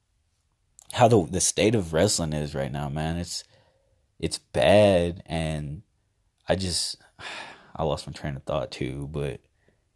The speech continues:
I don't know, man. It's, it's, it's good, but it's not,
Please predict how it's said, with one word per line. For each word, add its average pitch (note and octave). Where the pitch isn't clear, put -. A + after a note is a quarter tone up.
I D#2
don't F2+
know, E2
man. D2+
It's, -
it's, -
it's C3
good, G#2+
but G#2
it's -
not, F2+